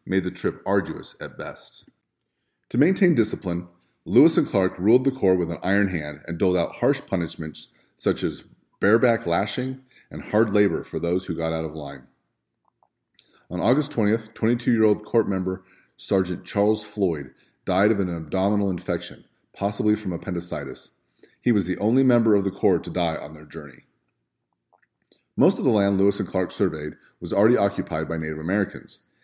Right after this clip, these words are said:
In fact, the Corps encountered around fifty Native American tribes, including the Shoshone, the Mandan, the Minatari,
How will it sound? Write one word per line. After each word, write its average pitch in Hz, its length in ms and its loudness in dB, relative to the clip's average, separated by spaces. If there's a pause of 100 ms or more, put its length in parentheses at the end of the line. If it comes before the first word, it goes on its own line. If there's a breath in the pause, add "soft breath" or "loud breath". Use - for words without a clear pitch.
(120)
In 82 100 -10
fact, 95 300 0
the 82 60 -6
Corps 143 280 2
encountered 101 440 -2
around 85 560 -4 (120)
fifty 143 460 2
Native 107 280 4
American 90 400 -2
tribes, 73 440 -8 (260 soft breath)
including 90 360 2
the 82 60 -2
Shoshone, 127 680 -2 (240 soft breath)
the 76 60 -10
Mandan, 104 680 0 (260 soft breath)
the 80 80 -6
Minatari, 92 1000 -2